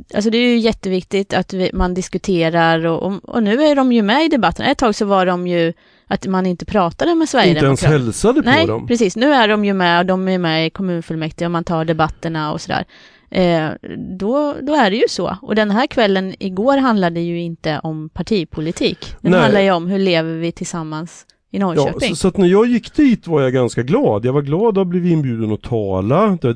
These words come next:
Speaker 2: det, det är ett ämne jag tänker avgörande viktigt. Hur förhåller vi oss till religionsfrihet
Speaker 1: Mm.
Speaker 2: i, i, i Norrköping och, ja, i Sverige och Norrköping. Så att jag var ju där ganska uppfylld. Och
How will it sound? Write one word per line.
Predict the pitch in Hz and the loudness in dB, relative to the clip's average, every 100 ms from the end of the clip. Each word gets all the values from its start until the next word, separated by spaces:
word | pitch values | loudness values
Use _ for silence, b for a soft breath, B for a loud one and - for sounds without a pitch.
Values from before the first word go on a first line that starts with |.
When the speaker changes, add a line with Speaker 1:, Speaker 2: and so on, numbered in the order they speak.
| - | 0
Speaker 2:
det, | 127 135 | 0 2
det | |
är | 127 | -2
ett | - | 2
ämne | 131 117 113 | 2 2 2
jag | 107 | 0
tänker | 120 107 123 - 135 120 | 0 0 -2 -2 0 0
avgörande | 107 113 107 107 107 | 0 0 2 2 0
viktigt. | 113 107 - - 208 - 151 | -2 -6 -10 0 0 0 -10
Hur | 117 120 110 | -4 -2 -4
förhåller | - 113 113 104 | -4 -4 -2 -4
vi | 104 | -8
oss | |
till | - 104 | -4 -4
religionsfrihet | 110 113 101 - 113 202 226 110 - | -2 -4 -4 -2 2 4 4 0 -4
Speaker 1:
Mm. | 202 196 240 - | -8 -6 -10 -6
Speaker 2:
i, | 117 | -4
i, | 127 117 117 117 113 | -2 -2 -2 -2 -4
i | |
Norrköping | 107 104 107 - 104 - 117 110 | -4 -6 -8 -10 -14 -10 -8 -6
och, | 117 | -4
ja, | 131 131 | -2 -4
i | |
Sverige | 107 113 107 117 | -4 -4 -4 -6
och | |
Norrköping. | - 123 - - 113 B B B B | -8 -12 -12 -12 -14 B B B B
Så | 131 | -2
att | 123 | 0
jag | 110 | 0
var | 139 | 2
ju | 226 | 2
där | 170 | 2
ganska | 123 139 113 123 | 2 0 0 -2
uppfylld. | 110 - 120 | -4 -6 -6
Och | 113 | -6